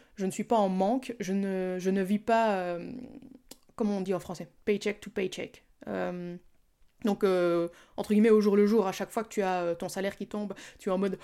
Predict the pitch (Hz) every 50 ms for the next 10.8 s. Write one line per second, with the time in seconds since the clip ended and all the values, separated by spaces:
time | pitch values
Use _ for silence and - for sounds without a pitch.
0 | - - - - 247 240 - 254 254 247 226 202 202 208 220 208 - 254 262 247
1 | 233 208 - - 208 - - 208 180 208 214 - 220 214 - - 247 247 233 214
2 | 226 220 214 208 247 294 285 - - 233 214 226 202 196 202 - 247 247 233 208
3 | 220 226 - 208 208 208 - 233 220 220 214 208 208 202 - 208 - - 240 247
4 | - - - - - - 208 214 240 247 247 - - - - 247 214 208 - -
5 | - _ _ _ _ - - - - - - - - - - - 240 - 247 220
6 | 226 226 247 247 254 277 277 285 294 285 - - - - 247 240 240 233 226 -
7 | 254 247 247 - - 240 214 - - - - - - 262 247 220 240 240 240 240
8 | - - - - - _ - - 185 208 240 247 240 247 247 240 247 240 240 240
9 | 208 202 220 220 220 214 214 - 202 190 - - - - 233 220 220 - 247 240
10 | 214 202 220 208 220 220 220 - 208 202 196 190 190 202 220